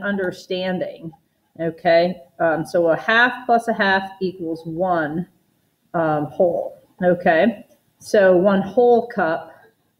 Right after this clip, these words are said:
and then a half plus a half equals a whole, okay? Now, as you can see, the next size would be the third cup, one-third cup.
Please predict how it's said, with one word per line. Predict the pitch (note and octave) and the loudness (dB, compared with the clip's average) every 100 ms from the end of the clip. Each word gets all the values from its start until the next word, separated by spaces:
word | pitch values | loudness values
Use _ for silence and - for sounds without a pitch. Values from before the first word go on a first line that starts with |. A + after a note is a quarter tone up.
| _ _ _ _ _ _ _ - | _ _ _ _ _ _ _ -10
and | F#3+ | -6
then | F3+ F3 E3+ - | -2 -4 -6 -10
a | |
half | F3 G3+ G3+ G3+ | 0 2 2 2
plus | G3 F3 | -2 0
a | |
half | F#3+ F3 - | -2 -2 -2
equals | F3 E3+ E3 | -4 -4 -6
a | |
whole, | E3 F4 D4 - - - _ F#3 | 0 2 2 0 -12 -20 _ -10
okay? | E3+ G3 G3+ D#4+ - _ _ _ C4+ | -4 -2 0 -2 -8 _ _ _ -2
Now, | C#4 G#3+ F4+ - - _ _ _ _ _ _ - | 2 2 0 -6 -20 _ _ _ _ _ _ -6
as | A3 | -4
you | A#3 | -2
can | A3 | -2
see, | B3+ B3 | 0 0
the | G#3+ | 2
next | G#3 C#4 - - _ _ _ _ _ _ _ | 2 0 -4 -14 _ _ _ _ _ _ _
size | _ G#3+ F#3 F#3 A#3+ | _ 2 4 2 0
would | G3+ F#3+ | -2 0
be | F#3 F#3 F#3 | 0 0 0
the | F#3+ G3 - | -4 -6 -2
third | B3 A#3+ G#3+ - | 2 2 0 -8
cup, | C#3+ D3+ - - F#3 | -6 -6 -8 -14 -8
one-third | F3 F3 F3 F#3+ F3+ F3 - | -6 -6 -6 -4 -4 -4 -6
cup. | G3 - | -6 -6